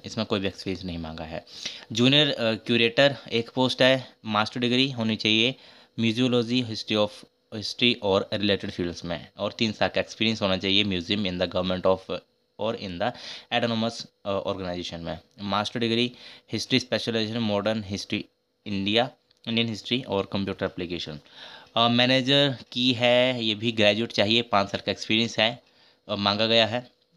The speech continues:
ठीक है। knowledge of computer application का नॉलेज होनी चाहिए। इसके अलावा असिस्टेंट केयरटेकर का है, ग्रेजुएशन और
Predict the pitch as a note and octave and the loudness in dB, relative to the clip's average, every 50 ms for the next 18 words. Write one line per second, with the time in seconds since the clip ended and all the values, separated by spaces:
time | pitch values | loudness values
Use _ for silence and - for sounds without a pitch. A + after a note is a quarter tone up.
0 | _ _ _ _ - - A2 - G#2 - B2+ A#2+ A#2 A2+ A2 A2 A2+ - - - | _ _ _ _ -20 -8 -6 -4 -2 0 0 2 2 2 0 0 -2 -2 -2 -4
1 | G2 F#2+ G2+ F#2+ G2+ F#2+ F#2+ G2 F2+ F2+ - G2+ F#2+ G#2 F#2 - G2 F#2 F#2 F#2 | -4 -4 -4 -6 -6 -6 -6 -6 -6 -6 -6 -6 -4 -4 -4 -4 -4 -4 -4 -4
2 | F2+ F2 F#2 F#2 F2+ E2 - E2+ E2+ - G2 - - - A2+ A2 G#2+ G#2+ A2 A2+ | -6 -6 -8 -8 -8 -6 -6 -6 -4 -6 -8 -4 -2 0 2 4 4 4 4 2
3 | G#2+ - - - - G#2 - - A#2 A2 A2 - - G2+ F#2+ E2 G2 G2 - - | 0 0 -4 -6 -8 -8 -6 -4 -4 -4 -2 0 0 0 2 2 0 -2 0 0
4 | A#2+ A#2 A2+ A2 G#2+ A2+ B2 D3+ - - - - - - - - G#2 G#2+ A2 A2+ | 0 2 2 2 2 2 0 -2 -4 -10 -16 -18 -18 -14 -6 0 2 2 4 4
5 | A2 A2+ A#2+ B2 A#2+ - C3+ C3+ C#3 - - A2 G#2+ G#2+ G#2+ A2 G#2+ A#2 A#2 A2+ | 2 2 2 0 0 0 -2 -2 -2 -4 -2 0 0 0 0 0 2 0 0 0
6 | - | -4